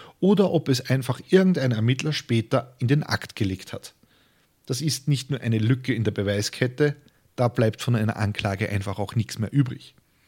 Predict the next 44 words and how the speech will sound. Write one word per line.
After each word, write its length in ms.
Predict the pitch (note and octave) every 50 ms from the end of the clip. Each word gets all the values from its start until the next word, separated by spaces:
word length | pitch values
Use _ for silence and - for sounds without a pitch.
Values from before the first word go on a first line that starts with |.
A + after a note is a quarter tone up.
| _ _ _ - - - - _ _ -
Persönlich 480 | A#2+ A2+ - - C#3 C#3+ D3+ C#3+ -
frage 260 | - - A#2+ A#2+ A#2+ A#2+
ich 120 | - -
mich, 240 | B2+ B2 B2 - - -
ob 220 | - B2+ B2 - -
da 180 | B2+ A#2 - - -
irgendjemand 600 | D3 C#3+ D#3 D#3 D3 B2 B2 A#2+ A2 A2+ A2 -
diesen 200 | - A2 - A#2+ - -
Akt 260 | - A#2+ - - - C3
überhaupt 400 | A#2 G#2 F#2+ G#2+ G#2+ - - B2+
jemals 220 | A2+ A2 A2+ -
bis 160 | - B2 -
zum 140 | - B2+ - - - -
Ende 280 | B2 A#2+ B2+ B2 A#2 A2+
gelesen 440 | - G#2+ F#2+ G2 G2 F#2 G2 F#2+ F#2+
hat. 220 | G2 - - - _ -
Weil, 160 | G#2+ A2+ - - -
ganz 220 | - A2 G#2+ F#2+ -
ehrlich, 320 | - G#2 G#2 G#2 - - - - - - - - _ -
den 200 | - A#2+ A#2+ B2 - - -
Aufwand 360 | A#2 B2 B2+ - C#3+ C3 -
einer 220 | A2+ A#2+ A#2 -
Anklage 540 | A#2 A#2+ B2+ A#2+ - - G#2+ G#2 G#2 G#2 G#2+
hätte 240 | G2 A#2 - - A#2
sich, 280 | - - B2 B2 - -
hätte 180 | A#2+ B2+ -
sich 280 | - - - - - -
der 160 | - - -
Staatsanwalt 540 | - - - G2 - - C#3+ A#2+ G#2+ G#2 -
sparen 320 | - - - G2+ - D3+ B2
können. 320 | - - A2 G#2 G2 F#2+ - - - - - - - - - _
Aber 420 | - - C#3 C#3 B2 B2 A#2+ G#2+ -
da 140 | - A#2 G#2
haben 240 | A#2+ A#2+ C3 C3+
wir 140 | C3 B2 A#2+
wieder 160 | A#2 A#2 B2+
diesen 260 | A#2 B2+ B2 B2+ B2+ A2+
Reflex, 560 | G2 G#2+ - - A#2+ B2+ C3+ C3 - - -
der 240 | - B2 A#2+ A#2 A#2
symptomatisch 800 | - - B2 A#2+ - - D#3+ D3 A2+ A#2+ A#2+ - C3 A#2+ - -
für 100 | B2 A#2
diesen 260 | B2 A2+ A2+ A2 G#2+
Fall 240 | - G#2+ F#2+ F2 D#2
ist. 340 | - - - - - -